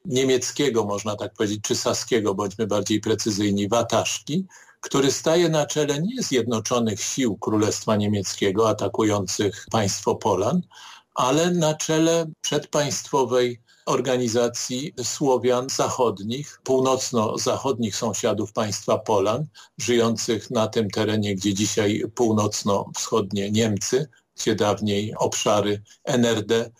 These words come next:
rozciągające się na północ od Berlina. I to właśnie starcie jest pierwszym bezpośrednio odnotowanym zagrożeniem dla państwa Polan. Państwo Polan musiało z nimi rywalizować w walce o umocnienie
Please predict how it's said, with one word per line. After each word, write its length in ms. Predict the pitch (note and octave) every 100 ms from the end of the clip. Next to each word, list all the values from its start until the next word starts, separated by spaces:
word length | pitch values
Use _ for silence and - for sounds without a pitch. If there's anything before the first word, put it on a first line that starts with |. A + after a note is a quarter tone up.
| _ -
rozciągające 880 | A#2 A2 - A2+ A2 A2 G#2 B2+
się 160 | G2+ A2+
na 160 | G#2+ G#2
północ 540 | A2 G#2+ G#2 G#2 -
od 300 | - A2+ - -
Berlina. 600 | A#2 A#2+ G#2+ G#2+ G2+ C#3+ - _ _ - _ _ -
I 180 | B2 A2+
to 140 | C#3+
właśnie 500 | C3 C3+ B2 D3 B2+
starcie 460 | - C3 A#2+ - B2+
jest 640 | G#2 A#2 A2+ - - - _ -
pierwszym 480 | C#3+ B2+ A#2+ D3+ A#2+
bezpośrednio 720 | B2 - A#2+ - A2+ G#2+ B2
odnotowanym 720 | A#2 A2+ A2 A2+ G#2+ G#2 A#2 C#3+
zagrożeniem 760 | - B2 B2 A#2 B2 B2+ A2
dla 180 | G#2 -
państwa 480 | - A2 - - A2+
Polan. 480 | - G#2+ F2+ D#2+ - _ - - -
Państwo 380 | G#2+ G#2+ -
Polan 320 | A#2+ B2 A#2+ B2
musiało 500 | A#2+ A2 D#3 D3 A#2
z 80 |
nimi 240 | C3+ C3 B2
rywalizować 800 | A#2+ A2+ A2 G#2 B2 A#2 C3 -
w 100 | -
walce 580 | B2 B2+ - B2+ B2+ B2+ - _
o 380 | - A#2+ A2+ A#2+ A#2
umocnienie 840 | C3 B2 A2+ - B2+ B2+ F#2+ G2+